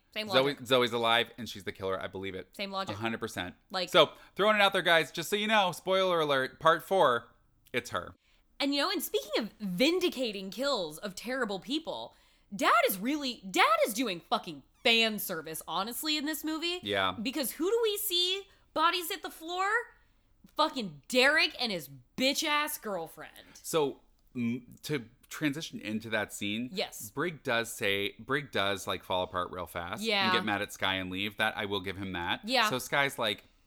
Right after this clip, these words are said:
Speaker 2: you know, she's on her own now. Everybody has betrayed her and said, "Happy birthday," weirdly, Derek. Okay.
Speaker 1: Yeah. <laughs>
Speaker 2: You don't have to, you don't have to do that.
Speaker 1: Yeah.
Speaker 2: You have to say happy birthday.
Speaker 1: Well, yeah, because Sky, like, they, they have sex and then she's like, "Okay, bye.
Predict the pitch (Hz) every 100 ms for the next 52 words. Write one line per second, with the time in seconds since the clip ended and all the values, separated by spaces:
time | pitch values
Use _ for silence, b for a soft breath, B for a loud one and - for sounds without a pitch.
0 | _ - 95 - - - 120 120 123 120
1 | 104 95 95 104 110 113 107 117 107 _
2 | 127 - 117 90 95 92 - B 113 110
3 | 120 123 143 110 107 110 - 85 90 90
4 | 82 80 85 90 110 - - 101 170 262
5 | 196 127 123 117 - 120 110 87 80 82
6 | 78 226 170 220 175 135 101 - 87 -
7 | - - 415 - 247 277 320 254 - 196
8 | - 311 285 254 220 - 190 247 196 269
9 | 254 - 339 269 220 214 233 208 180 _
10 | _ _ _ _ 233 302 277 269 302 294
11 | 269